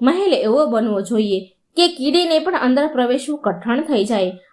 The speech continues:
અને એક લાખ સૈનિકોને મહેલની ચોકીમાં મૂકી દો. હું પણ જોઉં છું કે ઓખા મોટી થતા પોતાના ઈચ્છિત વરને કેવી રીતે પ્રાપ્ત કરે છે."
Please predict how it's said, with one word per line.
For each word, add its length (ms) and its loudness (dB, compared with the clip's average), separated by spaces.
અને 140 2
એક 420 2
લાખ 400 0
સૈનિકોને 640 0
મહેલની 520 0
ચોકીમાં 520 0
મૂકી 300 -2
દો. 140 0
હું 200 4
પણ 200 2
જોઉં 320 2
છું 220 -2
કે 160 0
ઓખા 640 0
મોટી 340 2
થતા 380 0
પોતાના 600 0
ઈચ્છિત 480 0
વરને 560 0
કેવી 220 2
રીતે 260 0
પ્રાપ્ત 640 -2
કરે 240 2
છે." 420 -4